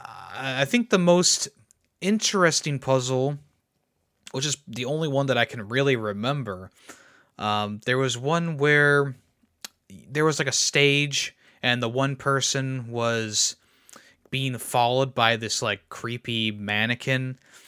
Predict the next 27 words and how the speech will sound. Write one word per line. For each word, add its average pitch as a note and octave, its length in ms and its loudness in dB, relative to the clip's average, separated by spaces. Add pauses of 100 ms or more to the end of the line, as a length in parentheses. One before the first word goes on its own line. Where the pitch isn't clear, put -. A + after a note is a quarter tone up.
(360)
And A#2+ 240 0
essentially D#3+ 340 0
what C#3+ 80 -2
you C3 80 0
had C3 100 0
to C3 40 -4
do C#3 180 0
is C3 100 0
you B2 80 0
had B2 80 0
the, A2 280 -2
the A2+ 120 -6
person C3+ 340 -2
who B2+ 60 -4
was A#2+ 80 -6
being A#2 160 -6
followed B2+ 260 0
by A#2 120 -2
the G#2+ 60 -4
mannequin B2 360 0
had A2+ 180 -4
to A2 80 -4
give A2+ 300 -4
the A2 100 -8
right A2 260 -2
key, - 320 -14
uh, G#2 260 -6